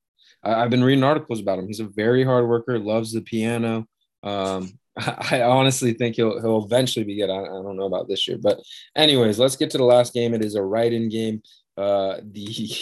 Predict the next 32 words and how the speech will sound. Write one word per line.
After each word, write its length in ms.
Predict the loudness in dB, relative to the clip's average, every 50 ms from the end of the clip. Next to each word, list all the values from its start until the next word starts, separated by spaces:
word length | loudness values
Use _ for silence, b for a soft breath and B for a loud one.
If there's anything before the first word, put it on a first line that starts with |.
| -10 -12
<laughs> 100 | _ -8
Detroit 580 | 0 2 2 2 2 2 2 4 4 4 4 2
Pistons, 420 | 0 -2 -2 0 -2 -6 -6 -2
thirteen 420 | 0 0 0 0 -2 -4 -4 -2 -2
and 100 | -2 -2
a 60 | -2
half 260 | -4 -4 -6 -6 _
point 220 | -8 -8 -8 -6 -6
underdogs, 640 | -6 -6 -4 -2 0 0 0 0 -2 -4 -10 -18 b b b b b _ -4
um, 280 | -2 -2 0 -2 -4 -2
in 160 | 0 0 0
Chicago. 640 | 0 0 -4 -2 2 4 4 4 4 4 0 0 -2 _
<laughs> 920 | _ _ _ _ _ _ _ _ _ _ _ -20 _ _ _ -20 _ -6
The 1040 | 0 2 4 4 4 4 2 0 0 2 2 4 4 4 4 6 4 4 2 2 2 4
Pistons 460 | 6 6 6 4 2 -2 -2 0 2
are, 400 | 2 4 4 6 6 4 2 0 _ _ -10
eh, 240 | -4 -2 0 0 0
just 420 | 0 0 0 0 0 -2 -6 -10 b b b b b _ 0
impossible 1200 | 2 2 4 4 2 -2 -4 -10 -10 -4 -2 0 2 0 0 0 -2 -4 -4 -4 -2 -4 -4 -6
to 200 | -6 -8 -8 -6
cap 320 | -2 -2 -2 -2 -2 -6
right 160 | -8 -8 -8
now 140 | -8 -8 -6
because 280 | -6 -4 -4 -2 2 2
they're 180 | 2 2 2 2
either 340 | 2 4 6 6 6 4 4 B B B B _ _ -6
terrible, 720 | -2 0 4 6 6 8 8 6 6 6 2 2 0 -4 _ -4
like, 300 | -2 -2 -2 -4 -10 -8
just 460 | -4 -2 -2 -2 -2 -2 -2 -4 -2
so 480 | -2 0 0 2 4 2 2 2 -4 -12 -10
<laughs> 20 |
terrible, 600 | -6 -4 -2 0 0 0 0 0 -2 -6 -6